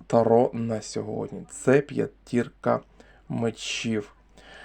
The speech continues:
Е, сьогодні варто звернути увагу на наших оточуючих,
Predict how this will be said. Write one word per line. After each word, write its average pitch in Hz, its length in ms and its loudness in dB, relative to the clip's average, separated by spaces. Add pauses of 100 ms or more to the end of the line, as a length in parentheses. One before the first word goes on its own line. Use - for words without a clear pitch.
(480)
Е, 110 300 -8
сьогодні 127 420 0
варто 123 580 2 (160)
звернути 127 560 2
увагу 120 640 0
на 107 180 -2
наших 113 580 0
оточуючих, 127 1040 -6